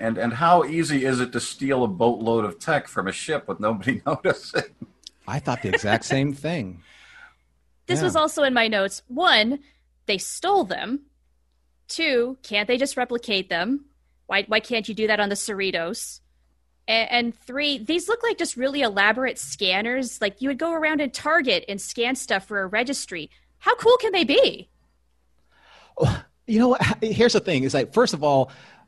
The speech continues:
Speaker 2: anyone who wants to do their cosplay, you know where to get those. So you can get your T eighty-eights, <laughs> right? I'm, I'm sure that in the
Speaker 3: Right.
Speaker 2: next Star Trek convention, there are gonna be people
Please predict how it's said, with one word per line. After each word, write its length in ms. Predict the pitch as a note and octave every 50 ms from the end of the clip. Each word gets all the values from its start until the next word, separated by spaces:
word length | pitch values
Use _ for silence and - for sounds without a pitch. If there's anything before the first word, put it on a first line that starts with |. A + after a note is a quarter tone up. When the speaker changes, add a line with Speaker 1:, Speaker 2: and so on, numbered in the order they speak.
| _ _ _ _ _ _ _ _ _ _ _ _ _ -
Speaker 2:
anyone 320 | D#3 G3+ A3 G3+ G3 E3+
who 80 | C#3 D3+
wants 160 | D#3 D3 -
to 40 | C#3+
do 80 | C3+ C3+
their 100 | B2 A#2+
cosplay, 600 | - B2+ B2 B2 A#2+ - - C3 A#2+ A#2+ B2 A#2+ -
you 100 | A#2+ A#2+
know 180 | A#2+ B2 B2+
where 140 | A#2+ A2+ G#2+
to 60 | G#2
get 220 | G2+ A2 G2 - -
those. 340 | F#2 F2 F2+ - - - - _
So 180 | - - - B2
you 140 | B2 C#3
can 80 | C#3 D#3+
get 120 | C#3+ C#3
your 120 | - C3+ -
T 120 | - - C3
eighty-eights, 640 | A#2+ A#2+ A#2 A#2+ A#2+ A#2+ B2 B2 B2 - - - - -
<laughs> 60 | _ -
right? 260 | C3+ C3 C3+ C#3+ C#3 - - - - -
I'm, 160 | D#3+ E3 F3 -
I'm 120 | E3 D#3
sure 260 | C#3 - - G3 G3 F#3+
that 160 | F#3 F3 -
in 100 | E3+ D3+
the 40 | D3+
Speaker 3:
Right. 60 | C#3+
Speaker 2:
next 180 | D#3 F3 -
Star 180 | - - E3 E3
Trek 160 | D#3+ E3+ D#3 -
convention, 580 | D3 C#3 A#2+ D3 D3 C#3 C#3 D#3 D3 C#3 C#3
there 80 | C3+ C3
are 40 | B2+
gonna 120 | C3+ B2
be 80 | A#2 A2
people 440 | - - C#3+ C3+ C#3 C3 C3 C3